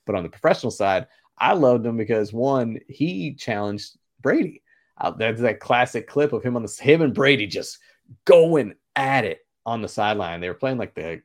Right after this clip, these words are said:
Redskins at the time, and they were winning, but they didn't see eye to eye, and they were just giving it to each other. And Bill O'Brien wasn't backing down. Like, "I don't care who you are. Like, you l-, listen to my play calls," or something like that.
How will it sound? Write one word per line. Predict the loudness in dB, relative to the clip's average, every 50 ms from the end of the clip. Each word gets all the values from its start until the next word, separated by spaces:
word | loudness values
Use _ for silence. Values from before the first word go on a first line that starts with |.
| _ _
Redskins | -12 -8 -8 -8 -8 -8 -8 -10 -10 -10 -10 -14
at | -16
the | -18 -16
time, | -12 -10 -10 -8 -8 -8
and | -8 -8
they | -8
were | -8 -6 -4
winning, | -4 -4 -4 -4 -6 -8 -10 -10
but | -10 -10 -10 -12 -16 _ _ _ _ _ _ _ _ _ -6
they | -4 -2 -2 -4 -6 -8 -12 _ -8
didn't | -6 -6 -6 -6
see | -6 -4 -2 0
eye | 2 2
to | 0 0
eye, | 0 0 0 0
and | -2 -2
they | -2 -2
were | -2 -4
just | -6 -8 -12 -10 -10 -10 -10 -6
giving | 0 2 2 2 2 0
it | -6 -8 -12
to | -12 -10 -10
each | -10 -8 -6
other. | -6 -6 -6
And | -8 -8 -6
Bill | -4 -4 -2
O'Brien | -2 -2 -2 -2 -2 -2 -2
wasn't | -2 -2 -2 0 0
backing | 0 0 0 -2 -4 -2
down. | -2 -2 -2
Like, | -2 -4 -6
"I |
don't | -6 -8 -8 -6
care | -4 -2
who | 0 0
you | 0 2 2 2
are. | 2 2 0
Like, | 0 -2 -4 -4 -6
you | -6 -6 -6 -8 -12 _ _ -20 -20 -20 -20 -16 -12 -10
l-, | -8 -6 -2 -2
listen | 0 0 0 0
to | 0
my | 2 4 4 2
play | 2 2 4 4 4 4
calls," | 2 -2 -4 -2 -4 -6 -8
or | -10 -10
something | -10 -10 -8 -8
like | -6 -4 -4
that. | -4 -6 -8